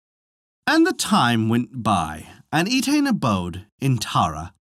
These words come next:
and the High King did justice and made war and held the great assembly as he was used. But one day in summer, Eochaid arose very early to breathe the morning air, and he stood by himself leaning on the rampart of his great dune,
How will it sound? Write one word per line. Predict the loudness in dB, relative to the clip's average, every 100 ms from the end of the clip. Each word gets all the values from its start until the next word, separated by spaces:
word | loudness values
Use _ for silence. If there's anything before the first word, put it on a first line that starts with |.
| -2
and | 2 4
the |
High | 4 2 0
King | 0 0
did | 2 0
justice | 0 -2 0 -2 2
and | 4
made | 4 2
war | 0 0 2 2
and | 0
held | 0 0 2 2
the |
great | 0 0 -2
assembly | -2 0 0 2 2 2
as | 0
he | -2 0
was | 0 2
used. | 0 0 -6 -8 -10 _ _ _ _ _ _
But | -2 0
one | 2 0 2
day | 2 2
in | 2
summer, | 0 0 0 0 -4 _ _ -4
Eochaid | 2 2 2 0 0 0
arose | 0 0 2 0
very | 0 0 0 0
early | 0 0 0
to | -2
breathe | 0 2 2 2
the | 0
morning | 2 2 2 0 -4
air, | -10 -14 _ _ _ _ _ -4
and | 0 2
he | 2
stood | 0 -2 0 0 2
by | 2 2
himself | 0 0 -2 0
leaning | 2 4 4 2
on | 2
the | 2
rampart | 2 0 0 -2 -2
of | -2
his | -2 -2
great | -6 -6 -10 -2
dune, | 0 0 -4